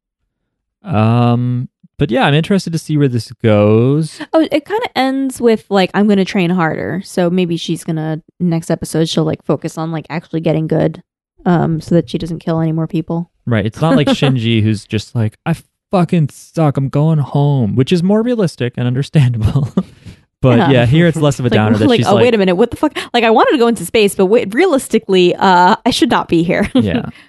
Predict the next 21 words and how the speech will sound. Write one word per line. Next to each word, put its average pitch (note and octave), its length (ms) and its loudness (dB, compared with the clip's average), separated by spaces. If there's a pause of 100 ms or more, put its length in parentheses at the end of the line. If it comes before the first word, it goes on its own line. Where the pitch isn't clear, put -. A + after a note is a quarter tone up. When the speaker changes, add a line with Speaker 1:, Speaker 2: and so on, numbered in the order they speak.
(140)
Speaker 1:
this B2 180 -4
sucks." - 640 -6 (320)
But G#2+ 320 -4 (640)
yeah, F3+ 80 2
you F3 140 2
don't D#4 100 -2
wanna F4 120 -4
go B3+ 100 0
the E3+ 80 0
rest D3+ 160 -2
of - 60 -6
your C3+ 80 0
life A#2+ 140 -2
when B2 80 -2
you're F3+ 120 -2
fifteen A2+ 580 -4
or B2 100 -2
whatever. C3 360 -2
You D3 160 -6
don't G3 160 0
wanna C3+ 320 0